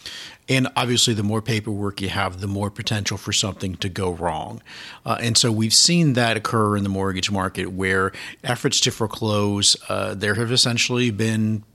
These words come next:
you know, people have not done the proper due diligence. You know, sometimes the forms haven't been completely filled out. Sometimes there, and, and instances have actually been fraud. Uh, but for the most part, it's not clear how widespread or prevalent that is.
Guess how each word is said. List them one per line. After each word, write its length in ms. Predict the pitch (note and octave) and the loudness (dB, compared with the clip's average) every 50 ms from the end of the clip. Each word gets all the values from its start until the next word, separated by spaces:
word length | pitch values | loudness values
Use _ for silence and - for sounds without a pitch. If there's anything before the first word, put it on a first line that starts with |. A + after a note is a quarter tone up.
| _ _ _ - | _ _ _ -10
you 40 | G2+ | -8
know, 60 | F#2+ | -4
people 260 | - A2 G#2 G#2+ G2 | -4 -4 -4 -4 -4
have 120 | F#2+ F#2+ E2+ | -4 -4 -2
not 300 | F#2+ G2+ G#2 G#2+ F#2 F2+ | 0 2 2 2 2 0
done 160 | A2+ A2 A2 | -2 -2 -2
the 60 | G#2+ | -2
proper 300 | G#2 - A#2+ A2 G#2 - | -2 0 0 0 2 0
due 140 | G#2+ G2 G2+ | -2 -2 -2
diligence. 640 | F#2+ A2 G#2 G#2 G#2+ G2 G2+ G#2+ G#2+ G#2+ G2+ - - - - - - - - - - | 0 0 0 0 0 0 -2 -2 0 2 2 2 0 0 -6 -12 -14 -14 -14 -14 -10
You 80 | - G#2 | -6 -6
know, 100 | G2 F#2 | -2 0
sometimes 520 | - - A2 G#2+ G2+ A2+ A2 G#2+ G2+ - | 0 0 0 0 0 0 0 0 0 0
the 100 | - G#2+ | -2 -2
forms 360 | G2+ - G#2+ G#2+ G#2 G2+ G2+ | -4 -4 -4 -2 -2 -2 0
haven't 240 | - G2+ G2+ F#2+ G2+ | 0 0 -2 -2 -4
been 180 | F#2+ A2 G#2+ G#2 | -4 -2 -2 -2
completely 360 | G#2 G2+ G#2 G#2+ A2 G2+ G#2 | -4 -2 -2 -2 -2 -2 -2
filled 220 | - - A2 G#2+ | -2 -2 0 0
out. 260 | G#2 G#2 G#2 G#2+ - - | 0 0 0 0 0 -2
Sometimes 520 | - F#2+ F2+ - - G#2+ G#2+ G#2 G#2 - | -2 -2 -4 -4 -2 -2 -2 0 -2 -2
there, 260 | - - A2 A2+ - - | -4 -2 -2 -4 -2 -2
and, 120 | - B2 | -4 -4
and 120 | A#2+ A#2+ C3 | 0 0 2
instances 560 | C#3 D3 D3+ D3+ - D#3 - - E3+ D#3 - | 2 4 2 2 2 2 2 2 4 4 4
have 100 | D#3+ C#3 | 4 4
actually 340 | D3 C#3+ C3+ - - D3+ C#3+ | 4 2 2 4 4 4 4
been 140 | C3+ C#3+ C#3 | 4 4 2
fraud. 460 | C#3 - F3+ F3 C3+ G#2+ G2 - - - - - - - - - - - - - | 4 4 4 6 6 6 4 0 -4 -10 -16 -16 -16 -18 -18 -18 -18 -18 -8 -2
Uh, 140 | - C#3 C3 | 2 2 2
but 200 | B2 B2+ C3+ C#3 | 2 2 0 0
for 140 | - - D#3 | 2 4 4
the 60 | C#3 | 4
most 240 | D3+ D#3 E3 D#3 D#3+ | 6 6 4 4 4
part, 180 | - C#3 B2+ A2+ | 2 2 2 4
it's 160 | G#2+ - - | 4 2 4
not 220 | B2 A#2+ A#2 A2+ | 4 2 0 0
clear 340 | - - - B2 A2+ A2 G#2+ | -4 -2 0 2 2 2 0
how 400 | F#2+ - A2+ A2+ A2 G#2+ G2+ G2 - - _ | 2 2 2 4 4 2 2 -2 -6 -12 _
widespread 640 | - F#2+ F2+ G2+ G2 G#2 G2 - - - G#2 F#2 F#2 | -8 0 2 4 4 4 4 0 0 0 0 -2 -2
or 40 | |
prevalent 540 | F2+ - _ - - A#2+ A2 F#2+ G#2 F#2+ G2 | -4 -6 _ -4 -2 -2 -2 -2 -4 -6 -6
that 220 | - F2+ E2+ D2 G2 | -6 -8 -8 -8 -8
is. 320 | G#2 - B2 - - - | -10 -2 0 0 0 0